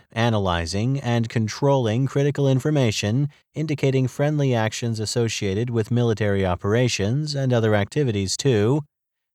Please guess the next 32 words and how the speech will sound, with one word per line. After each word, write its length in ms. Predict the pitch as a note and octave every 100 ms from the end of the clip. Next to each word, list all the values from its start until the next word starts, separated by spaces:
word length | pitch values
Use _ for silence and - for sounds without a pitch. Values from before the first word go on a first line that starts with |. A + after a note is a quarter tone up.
| F#2
identify 680 | E2+ F2 G#2 G#2 F#2+ G#2
those 280 | G#2 G#2 G2
actions 480 | G2 G2+ - D3+ C#3+
that 200 | B2 A2+
can 160 | B2 A2+
be 140 | A2+
observed 640 | G2+ G2+ B2 A#2 C#3 C3+
by 160 | A#2 G#2
adversary 640 | G#2 A2 G#2 G2 A2 G#2
intelligence 540 | F#2+ F2 A#2+ G#2 F#2 D#2+
systems, 580 | F2 - E2+ D2 - - _ _ _ _ _ _ _ -
determine 580 | D3+ E3+ A3+ G#3 F3 D3
what 240 | F#3 A#3
specific 600 | - E3+ D3+ G3+ F3+ D3+
indications 800 | D3 C3+ B2 C3 B2+ C3+ D3+ F3+
could 220 | - D#3
be 120 | C#3 B2+
collected, 720 | B2+ A#2 G#2+ - A#2+ D3+ C#3 -
analyzed, 800 | B2+ A2 G2+ G2 G#2+ C#3 B2 B2
and 160 | A2+
interpreted 840 | G#2+ G2+ C3 A#2+ G2 F#2 G2 D3+ D3+ _ -
to 100 | C#3
derive 460 | C#3+ D3 D3+ D3+
critical 360 | D3 G3 D#3 C3+
information 840 | A#2+ A2 A2+ B2 D3 - A#2+ D3
in 180 | B2+ B2
time 420 | A2+ C3+ A#2 A#2
to 120 | B2+ A#2+
be 80 |
useful 480 | A#2 C3 E3+ - G#2+
to 160 | A#2+ A#2+
adversaries, 720 | D3 A#2+ - F2+ D#2 C#2+ -